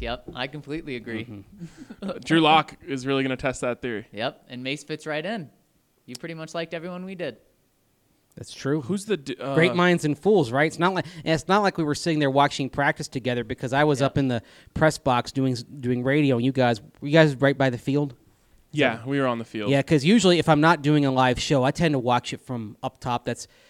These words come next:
Speaker 2: kind of an old habit from Ted Sundquist, the Broncos G M. He would kinda sit up high and get kind of a, a bird's eye view, and I still tend to go for that.
Speaker 3: I, uh, I li-, in those situations, I really like to be down on the field because you can feel, uh,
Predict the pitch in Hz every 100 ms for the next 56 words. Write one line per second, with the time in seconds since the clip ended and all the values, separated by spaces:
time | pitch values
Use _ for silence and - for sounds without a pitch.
0 | _ _ - 151 135 135 139 123 127 131
1 | - - 123 - 127 - 135 127 135 123
2 | - 127 123 123 123 113 - 117 120 120
3 | 113 113 104 127 113 - 131 - 117 -
4 | 120 117 123 _ _ _ _ - 117 -
5 | _ - - 139 123 113 110 _ _ -
6 | 113 123 110 120 107 101 120 120 123 -
7 | 127 _ - - 143 143 110 113 - 139
8 | 147 143 - _ _ - 143 165 196 175
9 | 147 127 - 135 151 170 - _ 156 160
10 | 156 170 190 160 147 139 143 131 127 135
11 | 131 - 127 123 120 120 110 120 117 123
12 | 117 117 - 123 - - - 143 135 131
13 | 120 113 - - 120 113 107